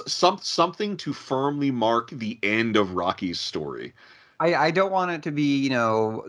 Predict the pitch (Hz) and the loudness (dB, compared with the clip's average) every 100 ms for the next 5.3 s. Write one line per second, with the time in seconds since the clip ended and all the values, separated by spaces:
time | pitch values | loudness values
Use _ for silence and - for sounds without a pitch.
0 | 139 143 147 135 - 135 131 120 120 120 | -6 2 4 4 6 6 6 4 4 2
1 | 113 113 107 120 110 104 107 113 117 113 | 2 2 0 2 4 6 4 4 4 4
2 | 110 - 110 107 107 113 104 101 - - | 2 4 6 6 6 6 6 6 2 -20
3 | _ 147 143 135 - 117 123 113 - 117 | _ 0 6 4 6 4 2 0 2 4
4 | 107 98 107 101 - - 120 107 104 101 | 6 6 4 4 2 -2 4 8 8 6
5 | 95 87 87 | 4 0 -4